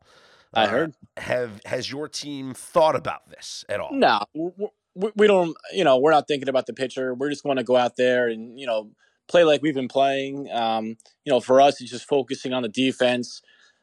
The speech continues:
Speaker 1: Um, we seem to be hitting right now, but like I said, the key right now for us is just playing solid defense.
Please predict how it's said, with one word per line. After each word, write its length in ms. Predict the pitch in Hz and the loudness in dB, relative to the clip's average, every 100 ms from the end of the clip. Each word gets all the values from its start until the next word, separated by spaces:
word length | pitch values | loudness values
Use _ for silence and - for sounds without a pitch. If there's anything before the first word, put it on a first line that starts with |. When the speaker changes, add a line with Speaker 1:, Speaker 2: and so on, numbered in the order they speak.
| - | -2
Speaker 1:
Um, 220 | 113 117 | 0 2
we 80 | 131 | 0
seem 200 | - 151 | 0 -2
to 80 | 127 | 0
be 100 | 123 | 2
hitting 240 | 147 135 | 2 4
right 160 | 131 123 | 2 2
now, 240 | 127 131 | 2 2
but 220 | 120 123 - _ _ - | 2 0 0 _ _ -2
like 100 | 143 | 2
I 40 | 135 | 2
said, 160 | 143 | 0
the 60 | 120 | -2
key 280 | - 170 156 | -2 0 4
right 160 | 131 | 4
now 160 | 123 127 | 2 0
for 200 | - 123 | 2 4
us 220 | 127 123 | 4 4
is 100 | 123 | -2
just 200 | 110 120 | -6 -6
playing 280 | - 131 127 | 0 0 0
solid 380 | 120 127 123 120 | 0 2 2 2
defense. 640 | 120 123 - 123 120 - | -2 -4 -2 -4 -4 -14